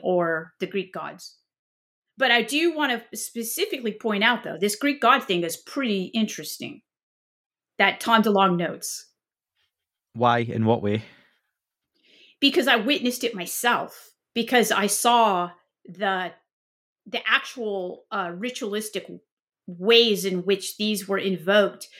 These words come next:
Speaker 1: during launches, space launches, and things like that. Uh, not just, you know, as an aside, "Oh yeah, let's put, let's plaster a, a Greek god image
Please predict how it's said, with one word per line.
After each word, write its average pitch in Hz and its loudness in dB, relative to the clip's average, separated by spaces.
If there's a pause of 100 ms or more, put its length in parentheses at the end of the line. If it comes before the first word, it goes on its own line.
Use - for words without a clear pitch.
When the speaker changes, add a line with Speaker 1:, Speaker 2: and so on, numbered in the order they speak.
(220)
Speaker 1:
during 214 2
launches, 190 2
space 185 2
launches, 165 -4
and 165 -10
things - -10
like - -10
that. - -8 (540)
Uh, 180 4 (1000)
not 269 4
just, - -4 (480)
you 254 0
know, 196 0
as 220 2
an 208 0
aside, 175 2 (240)
"Oh 254 2
yeah, 233 4
let's 214 -4
put, - -4
let's 233 -2
plaster 226 0
a, 190 0
a 196 -2
Greek 185 -10
god 196 0
image 190 0